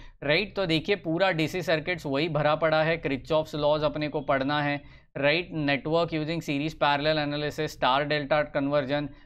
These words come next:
सुपरपोजिशन, Thevenin's, नॉर्टन, नोडल, ये सब कुछ तो मैंने already आपको बता दिया है, राइट?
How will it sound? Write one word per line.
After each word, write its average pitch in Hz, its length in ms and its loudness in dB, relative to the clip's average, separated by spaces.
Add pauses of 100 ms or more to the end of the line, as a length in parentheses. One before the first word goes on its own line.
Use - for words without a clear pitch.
(140)
सुपरपोजिशन, 156 800 0
Thevenin's, 151 640 0
नॉर्टन, 139 420 2
नोडल, 143 380 2
ये 151 120 -2
सब 135 240 -4
कुछ 151 220 -6
तो 151 80 0
मैंने 139 200 0
already 131 360 0
आपको 143 440 -4
बता 123 360 0
दिया 113 280 -2
है, 107 200 -6 (400)
राइट? 190 320 0